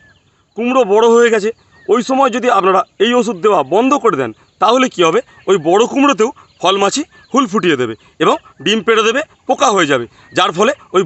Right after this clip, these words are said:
বড় কুমড়ো পচে যাবে। তাই এই ওষুধ দেওয়া আপনারা আপনাদের কুমড়ো গাছে বন্ধ করবেন না। স্প্রে করার সময় একটা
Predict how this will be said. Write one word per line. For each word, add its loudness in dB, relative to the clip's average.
বড় 4
কুমড়ো 0
পচে 2
যাবে। -2
তাই 0
এই 2
ওষুধ -2
দেওয়া 2
আপনারা 2
আপনাদের 2
কুমড়ো 0
গাছে -2
বন্ধ 2
করবেন 0
না। -16
স্প্রে -2
করার 0
সময় -4
একটা -6